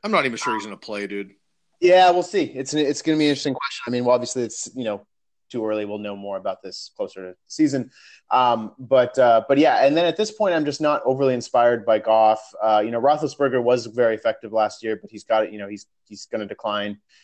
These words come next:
Speaker 2: Um, I, I think I'm just gonna go ahead and wait and take something of a, of a later quarterback and just see what I get. Um, so I'm gonna go ahead and <laughs> take running back. Of course, is not ex-, exactly inspiring options here either. I think I'm gonna take your boy Lamar Miller, your favorite
Speaker 1: Mm.
Speaker 2: running back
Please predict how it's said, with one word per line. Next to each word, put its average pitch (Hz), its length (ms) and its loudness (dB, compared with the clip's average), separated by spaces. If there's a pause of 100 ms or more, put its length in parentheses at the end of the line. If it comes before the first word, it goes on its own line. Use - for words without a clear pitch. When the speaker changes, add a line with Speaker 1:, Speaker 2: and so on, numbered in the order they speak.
(160)
Speaker 2:
Um, 113 460 2
I, 110 80 0 (140)
I 127 80 2
think 135 180 0
I'm 123 100 2
just 117 160 -8
gonna 120 140 -4
go 117 140 4
ahead 117 240 0
and 104 180 -10
wait 107 300 -2
and 107 120 -10
take 110 220 -8
something 107 340 -8
of 98 120 -10
a, 98 60 -4
of 95 200 -6
a 101 40 -8
later 101 280 -6
quarterback 101 500 -4
and 101 80 -14
just - 220 -12
see 110 120 -4
what 101 120 -4
I 92 80 -6
get. 98 320 -2 (480)
Um, - 220 2
so 156 120 2
I'm 165 60 2
gonna 226 140 2
go 202 80 6
ahead 185 100 6
and 160 80 -4
<laughs> - 180 -6
take - 320 -6 (280)
running 226 240 4
back. 160 200 4
Of 143 120 -6
course, 147 260 0
is 131 140 -8
not 135 180 0
ex-, 123 160 -8
exactly 123 480 -2
inspiring 113 480 0
options 107 400 -10
here 110 240 -8
either. 123 320 -2
I 107 100 0
think 170 200 -6
I'm 185 100 0
gonna 147 160 -2
take 135 300 -4
your 127 100 -6
boy 120 260 4
Lamar 113 360 -2
Miller, 113 500 0 (160)
your 113 100 -8
favorite 156 320 2
Speaker 1:
Mm. - 60 -4
Speaker 2:
running 113 160 -6
back - 180 -12